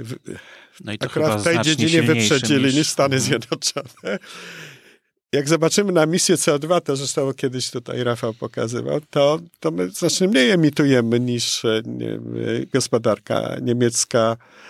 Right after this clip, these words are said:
Speaker 1: Natomiast problem, e, jest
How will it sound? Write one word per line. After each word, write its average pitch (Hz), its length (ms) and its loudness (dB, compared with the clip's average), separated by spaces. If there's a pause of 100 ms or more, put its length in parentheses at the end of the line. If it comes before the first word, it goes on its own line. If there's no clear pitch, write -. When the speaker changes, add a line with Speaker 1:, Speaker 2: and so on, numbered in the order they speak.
(640)
Speaker 1:
Natomiast 143 640 0 (1040)
problem, 156 600 2
e, 147 140 0 (300)
jest - 720 -2